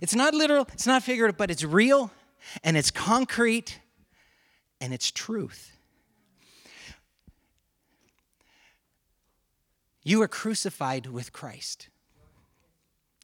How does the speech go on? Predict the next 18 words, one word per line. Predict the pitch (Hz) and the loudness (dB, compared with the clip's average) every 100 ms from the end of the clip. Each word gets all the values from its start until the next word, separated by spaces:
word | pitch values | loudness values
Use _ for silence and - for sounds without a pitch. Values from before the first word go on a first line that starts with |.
| _ | _
Literally? | 139 185 254 247 269 254 196 _ _ _ | 0 2 4 4 4 2 -2 _ _ _
No, | 123 120 117 | -4 -2 -2
that | 127 131 | -2 -4
happened | 131 127 120 | -6 -6 -8
two | 131 | -8
thousand | 123 110 104 92 | -8 -10 -10 -14
years | - - | -18 -20
ago. | 110 104 - _ _ _ _ _ _ _ _ _ _ | -18 -20 -20 _ _ _ _ _ _ _ _ _ _
Is | 139 135 | -4 -2
it | |
figurative? | 143 196 196 233 240 240 - _ _ _ _ _ - | 4 4 6 4 4 2 -2 _ _ _ _ _ -20
No, | - - - _ - | -16 -16 -18 _ -14
it's | - | -12
not | 143 | -12
figurative | - 135 127 113 110 | -8 -6 -6 -8 -10
either. | 120 113 101 110 _ _ _ _ _ _ _ _ _ _ _ | -12 -12 -16 -18 _ _ _ _ _ _ _ _ _ _ _
It's | 135 131 | -6 -4
real. | 131 147 143 180 | 0 2 2 0